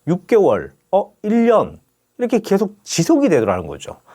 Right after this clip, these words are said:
자, 이렇게 된다면 이거는 사실은, 아, 여러 가지 이제 틱적인 행동 증상에 정말 이건 불편함을 느끼는 부분들이 있기 때문에, 이러한 불편함이 느낀다라고 한다면 아이들은 심리적인 문제가 있을 수 있고요.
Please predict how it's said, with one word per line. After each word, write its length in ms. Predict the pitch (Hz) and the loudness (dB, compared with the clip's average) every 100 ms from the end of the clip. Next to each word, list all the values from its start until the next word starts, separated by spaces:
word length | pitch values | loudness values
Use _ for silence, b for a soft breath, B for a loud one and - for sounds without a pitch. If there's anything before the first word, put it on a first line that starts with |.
| b | b
자, 100 | 190 | 0
이렇게 380 | 143 214 254 262 | 2 2 0 0
된다면 600 | 151 190 170 170 202 120 | 0 0 0 -2 -2 0
이거는 220 | 135 156 | 0 0
사실은, 500 | 160 156 139 160 208 | -2 -6 -2 0 0
아, 160 | 202 127 | 0 2
여러 220 | 110 127 | 2 2
가지 260 | 135 143 147 | 2 0 -2
이제 220 | 120 107 | -2 -4
틱적인 480 | - 180 180 143 139 | -4 -4 -2 0 0
행동 640 | 139 135 165 151 156 139 | 0 0 -2 0 0 -2
증상에 880 | - 120 139 156 139 127 131 175 190 _ _ _ | -4 -2 0 2 2 2 2 2 0 _ _ _
정말 300 | - 120 113 | -6 0 0
이건 220 | 107 104 | 0 -2
불편함을 500 | - 117 160 147 123 | -2 -2 0 2 2
느끼는 300 | 110 - 107 | 0 -2 -2
부분들이 480 | 101 98 95 98 98 | -2 -4 -4 -2 -4
있기 220 | - 139 | -4 -2
때문에, 440 | 131 - 80 98 | -2 -2 -4 -4
이러한 300 | 76 131 131 | -2 0 -2
불편함이 720 | - 127 135 - 185 175 170 170 _ _ _ | 0 -2 -2 0 0 2 0 -2 _ _ _
느낀다라고 880 | 127 156 - 269 135 156 139 117 101 | -4 -2 0 0 2 2 2 0 -2
한다면 500 | 107 101 107 151 180 - _ _ - | -4 -4 -2 -2 -4 -10 _ _ -4
아이들은 440 | 113 123 113 110 | 0 0 -2 -4
심리적인 600 | 110 - 180 139 110 101 | -4 -6 -4 -2 -2 -2
문제가 360 | 82 85 92 87 | -4 -4 0 0
있을 180 | - 95 | -2 -8
수 140 | - | -6
있고요. 560 | 101 - - - 67 | -6 -6 -8 -6 -6